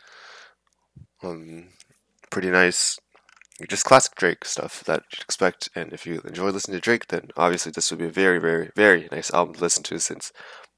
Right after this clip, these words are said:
most of his style from the past is already there. Whereas in Donda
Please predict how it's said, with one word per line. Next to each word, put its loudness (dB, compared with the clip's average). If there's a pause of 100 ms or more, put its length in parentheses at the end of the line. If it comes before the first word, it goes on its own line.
(160)
most 0
of -6
his 2
style 4
from -8
the -6
past 0
is -8
already -4
there. 2 (680)
Whereas 4
in -12
Donda 8